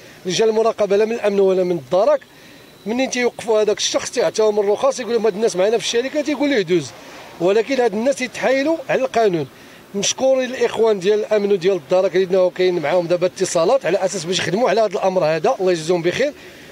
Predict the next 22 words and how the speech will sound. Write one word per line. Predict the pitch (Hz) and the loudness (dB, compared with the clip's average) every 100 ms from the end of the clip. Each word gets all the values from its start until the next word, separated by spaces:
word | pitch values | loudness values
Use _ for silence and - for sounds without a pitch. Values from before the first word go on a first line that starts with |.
| - | -2
ومشكورين | 202 202 - 262 269 | -2 -2 0 2 2
الإخوان | 254 247 208 240 | 0 -2 2 2
ديال | 208 214 | 2 0
الدرك | 151 220 196 | 2 0 2
الملكي، | 208 214 214 208 208 185 | 2 2 2 0 -4 -4
يمكن، | 185 190 196 196 | -4 -2 0 2
آه، | 190 180 - - - - - | 4 2 -2 -20 -20 -18 -8
الفرقة | 147 208 208 | -2 0 0
ديال | 175 190 | 0 0
الدراجات | 143 180 190 170 185 | 0 0 2 2 -2
ب-، | 147 175 170 156 | 0 0 0 -2
بشيشاوة، | 135 185 - 180 185 262 - | -2 -2 2 2 2 0 -2
بإقليم | 180 170 190 | -4 0 -2
شيشاوة، | 180 180 180 196 277 - - - - 160 | -2 0 2 4 2 -2 -20 -20 -20 -8
تمكنوا | 202 226 - 226 269 339 175 | -4 -4 -2 0 2 0 0
باش | 208 220 | -2 0
ي-، | 226 220 | -4 -2
يوقفوا | 220 - - 226 294 - | -2 -2 -4 0 0 0
بعال | 151 185 240 | -2 0 2
هاد | 214 | 0
الأمور | 220 220 226 190 | 0 0 2 2
هادي، | 208 196 294 | 2 0 -4